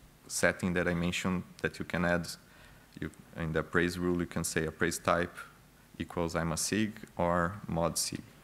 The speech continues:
Then you are telling ima that it can use a mod SIG if there is one.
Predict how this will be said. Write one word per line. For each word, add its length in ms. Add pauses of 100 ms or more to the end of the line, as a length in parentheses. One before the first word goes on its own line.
(500)
Then 440
you 120
are 120
telling 300
ima 240
that 200
it 160
can 300 (800)
use 280
a 60
mod 240
SIG 240
if 160
there 160
is 240
one. 240